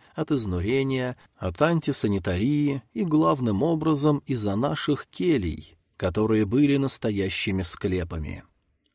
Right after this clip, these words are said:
У меня начались проблемы с лёгкими — появились симптомы, напоминающие туберкулёз. Отец Иосиф-младший всё время испытывал недомогание от постоянной боли в груди, от кровохарканья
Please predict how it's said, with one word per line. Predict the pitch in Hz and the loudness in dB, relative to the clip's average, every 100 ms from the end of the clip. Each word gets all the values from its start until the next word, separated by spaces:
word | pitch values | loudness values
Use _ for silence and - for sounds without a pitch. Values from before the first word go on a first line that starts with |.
| - | -6
У | 90 | -2
меня | 90 110 170 | 0 0 2
начались | 165 156 151 160 - | 0 0 2 2 0
проблемы | - 120 113 151 160 160 | -2 -2 0 2 2 0
с | - | 0
лёгкими — | 151 165 - - 78 73 - _ _ | 0 0 -2 -8 -10 -10 -14 _ _
появились | 92 90 135 135 117 | -2 0 0 0 -2
симптомы, | - 92 - 135 139 85 - _ | -4 -6 0 2 2 0 -8 _
напоминающие | 143 151 135 127 131 156 143 - 135 | -2 0 0 0 0 0 -2 0 0
туберкулёз. | 147 147 147 143 156 175 156 - - - _ _ _ | 2 2 0 0 0 0 -2 -6 -10 -14 _ _ _
Отец | 87 85 170 170 - - | -6 -2 -2 0 -4 -2
Иосиф-младший | 151 165 - 135 117 131 175 - - - - _ | -2 0 -2 -4 -2 -2 -2 -4 -8 -10 -16 _
всё | - - 185 | -10 -2 0
время | 147 165 175 170 | 0 0 0 0
испытывал | - - - 180 165 165 160 | -2 -6 -4 -4 0 4 4
недомогание | 165 156 151 131 143 156 151 151 | 4 2 0 0 -2 0 0 0
от | - - | -2 -8
постоянной | 147 - - 120 143 143 143 135 | -6 -6 -4 -2 0 0 0 -2
боли | 120 131 127 | 2 2 2
в | 117 | -2
груди, | 117 120 107 87 80 - _ _ - | -2 -2 -2 -4 -6 -10 _ _ -8
от | - 101 | -2 -2
кровохарканья | - 101 101 - 117 113 101 92 82 80 | 0 0 0 0 0 -2 -2 -4 -4 -6